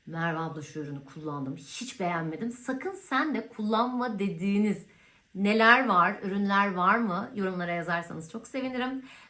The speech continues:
Lütfen kanalıma abone olmayı, beni desteklemeyi ihmal etmeyin. Diğer sosyal medya hesaplarımdan da beni takip edebilirsiniz.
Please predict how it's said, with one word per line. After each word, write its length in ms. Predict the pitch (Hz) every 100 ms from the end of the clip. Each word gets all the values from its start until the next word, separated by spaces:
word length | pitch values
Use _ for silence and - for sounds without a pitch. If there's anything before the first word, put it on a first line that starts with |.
| 240
Lütfen 380 | 277 - 330
kanalıma 460 | 330 277 277 277 285
abone 300 | 233 240 269
olmayı, 500 | 285 233 214 247 302
beni 220 | 254 254
desteklemeyi 600 | 247 254 240 240 240 247
ihmal 340 | 247 - 233 240
etmeyin. 500 | 262 220 214 277 - - - -
Diğer 180 | 214 208
sosyal 360 | 214 208 208
medya 220 | 196 170
hesaplarımdan 640 | 190 202 185 170 165 160 196
da 120 | 339
beni 160 | 214 180
takip 300 | 165 156 151
edebilirsiniz. 640 | 147 143 165 208 269 294